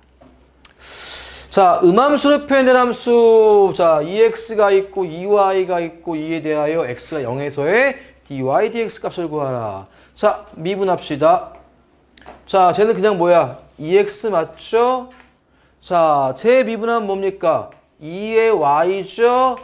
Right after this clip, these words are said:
근데 뒤에 뭐 붙인다? 되니? 얘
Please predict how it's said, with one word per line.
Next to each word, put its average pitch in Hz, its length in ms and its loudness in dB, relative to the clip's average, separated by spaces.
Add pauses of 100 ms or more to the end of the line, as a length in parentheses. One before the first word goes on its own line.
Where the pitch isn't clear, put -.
(260)
근데 170 420 -4
뒤에 165 200 -2
뭐 147 100 0
붙인다? 202 840 0 (960)
되니? 233 560 0 (320)
얘 247 500 0